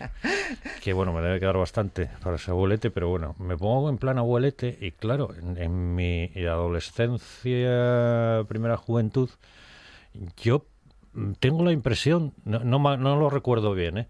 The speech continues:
Speaker 1: Ujú.
Speaker 2: Que, por ejemplo, eh, claro, eh, a Machado no llegué por el disco de Serrat.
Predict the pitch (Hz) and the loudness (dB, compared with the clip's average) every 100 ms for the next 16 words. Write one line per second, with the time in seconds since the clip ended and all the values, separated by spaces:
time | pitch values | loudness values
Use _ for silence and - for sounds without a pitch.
0 | - 165 156 147 143 113 107 104 - 117 | -8 -6 -4 -2 0 2 2 0 2 0
1 | 113 135 135 98 101 - 107 120 95 92 | 2 0 0 -6 -8 0 2 2 0 -2
2 | 90 85 82 80 - - - _ _ _ | 0 0 -2 -6 -12 -20 -20 _ _ _
3 | 98 101 - 165 190 170 143 156 143 135 | 0 2 2 4 4 4 4 4 4 4
4 | 117 104 95 - 92 80 82 71 | 2 0 0 0 -2 -4 -6 -8